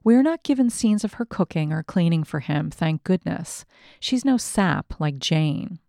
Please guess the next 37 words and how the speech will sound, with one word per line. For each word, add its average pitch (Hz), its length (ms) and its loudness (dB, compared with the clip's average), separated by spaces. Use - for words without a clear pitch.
Instead, 285 480 2
we 247 100 2
see 254 180 -2
Chris - 400 -2
improvising 160 680 2
a 160 60 -4
shave 165 640 0
so - 160 -2
that 175 160 4
he 233 140 0
can 240 160 2
please 285 440 -2
her 156 140 -2
with 147 140 -4
a 160 40 -6
smooth 160 380 -2
face, 175 640 -4
rather 175 240 4
than 185 160 2
those 156 200 2
porcupine 165 760 -2
whiskers 147 520 -2
he - 100 -4
grows. - 600 -8
You 214 160 4
know, 240 280 6
it's - 160 -4
only 196 300 2
a 226 60 2
matter 190 220 2
of 214 100 -4
time 156 380 0
before 151 340 -2
so-called 170 600 0
civilization 151 880 -2
finds 180 440 0
them. 180 300 -12